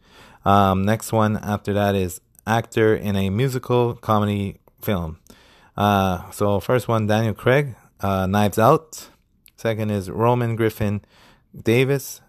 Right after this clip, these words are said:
uh, Jojo Rabbit. That's a young guy in that movie. Then it's, uh, Taron Egerton, Rocketman. That's the Elton John, uh, fantasy, uh, biography, I guess. Uh, Eddie, Eddie, uh, Murphy,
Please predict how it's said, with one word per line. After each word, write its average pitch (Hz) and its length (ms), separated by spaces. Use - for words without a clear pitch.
uh, 92 260
Jojo 104 400
Rabbit. 127 600
That's - 220
a 101 60
young 101 280
guy 110 520
in 95 160
that 95 200
movie. 131 380
Then 107 220
it's, 101 240
uh, 95 280
Taron 117 720
Egerton, 117 800
Rocketman. 123 560
That's 98 220
the 95 60
Elton 101 360
John, 101 480
uh, 95 260
fantasy, 127 1000
uh, 98 340
biography, 113 600
I 135 40
guess. 139 380
Uh, 101 400
Eddie, 113 420
Eddie, 117 360
uh, 107 200
Murphy, 127 560